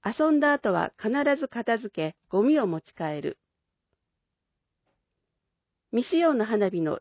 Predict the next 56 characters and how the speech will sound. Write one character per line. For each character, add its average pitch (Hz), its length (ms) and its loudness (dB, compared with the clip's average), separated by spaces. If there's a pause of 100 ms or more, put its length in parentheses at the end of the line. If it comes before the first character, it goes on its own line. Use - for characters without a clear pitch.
処 190 100 -2
分 285 200 -2
方 233 260 -2
法。 - 340 -6 (1400)
未 233 200 -2
使 330 80 -2
用 330 160 4
の 220 100 -2
花 233 260 0
火 185 160 -2
を 170 80 -4
処 262 180 0
分 208 200 2
す - 140 -8
る 175 80 -6
際 175 260 -4
は、 151 220 -6 (300)
水 214 300 0
に 262 300 0
十 285 200 -2
分 277 220 -2
浸 185 260 -8
し、 - 300 -6 (380)
濡 202 120 4
れ 294 100 4
た 277 180 2
状 247 200 4
態 247 200 -2
の 233 140 0
ま 214 140 0
ま 202 140 0
小 - 140 -4
分 226 180 0
け 208 100 -2
に 190 160 0
し - 120 -20
て、 - 220 -2 (380)
燃 208 160 4
や 311 140 2
す 269 160 -8
ゴ 240 160 0
ミ 226 240 0 (120)
と 254 100 -2
し - 120 -14
て 233 80 -4
排 226 260 -4
出 214 280 -12
し - 100 -18
て 196 100 -4
く 190 80 -4
だ 175 140 -4
さ 165 160 -6
い。 - 120 -10 (2750)
胃 214 140 0
が 254 180 0
ん、 247 140 -6